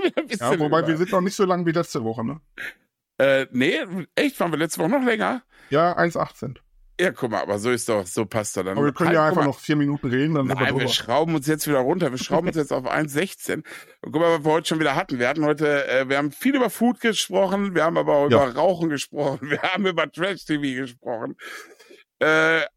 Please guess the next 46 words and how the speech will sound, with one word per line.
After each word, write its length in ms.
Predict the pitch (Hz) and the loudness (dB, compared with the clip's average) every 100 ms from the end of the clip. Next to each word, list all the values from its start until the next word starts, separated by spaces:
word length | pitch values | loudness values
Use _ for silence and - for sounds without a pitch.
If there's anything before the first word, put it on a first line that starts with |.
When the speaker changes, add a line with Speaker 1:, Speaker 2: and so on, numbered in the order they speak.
| _ | _
Speaker 1:
aber 160 | 190 170 | -2 0
wir 100 | 175 | 2
hatten 160 | 269 | 4
doch 120 | 302 226 | 2 2
tatsächlich 480 | 240 - 277 240 208 | -2 0 0 2 2
wieder 80 | 160 | 4
Speaker 2:
Pfannen. 160 | 147 | 4
Speaker 1:
Chat 220 | 139 254 202 | 4 2 0
G 160 | 233 | -2
P 160 | 185 202 | 0 -2
T 180 | 202 190 | 0 0
mit 220 | 175 147 | 0 2
drin, 320 | 151 147 147 | 0 0 0
genau. 340 | 135 151 127 120 - | 0 2 2 0 2
Speaker 2:
Ja, 120 | 170 | 2
Speaker 1:
Pfannen, 180 | 214 190 | 4 2
Speaker 2:
stimmt. 300 | 175 160 110 | 2 0 0
Speaker 1:
alles, 240 | 156 123 - | -2 -4 -4
Speaker 2:
Stimmt. 140 | - | -2
Speaker 1:
alles, 260 | 104 98 - | -2 -2 -4
also 240 | 98 101 | -4 -2
wirklich. 300 | 104 95 80 - - - _ _ _ _ | -6 -8 -12 -16 -20 -20 _ _ _ _
Nee, 120 | 151 170 | 0 2
deswegen, 320 | 165 220 180 | 2 2 2
ich 140 | 208 | 0
würd 120 | 214 208 | 0 0
sagen, 380 | 226 214 190 160 | 0 0 0 -2
das 160 | 143 | -2
reicht 240 | 196 311 - | -2 -2 0
für 140 | 175 | 2
heute 440 | 147 151 214 247 | 2 2 2 2
und, 400 | 233 170 175 175 | 2 2 2 0
äh, 280 | - 156 151 | 2 2 4
hat 100 | 156 | 4
Speaker 2:
Ja. 80 | 120 | 2
Speaker 1:
mir 100 | 175 | 2
wieder 200 | 175 160 | 2 0
sehr 180 | 170 202 | -2 -2
viel 160 | 202 | -2
Spaß 500 | 165 - 131 104 151 | -2 -2 -2 -2 -2
gemacht 500 | 170 170 170 214 - 90 | 0 2 2 -2 -6 -4
und 240 | 143 156 | -4 -2
ich 120 | 127 | -2
würd 140 | 123 117 | -4 -2
sagen, 280 | 117 120 123 | 0 0 2
Speaker 2:
Dito. 400 | 151 - 104 | 0 0 -6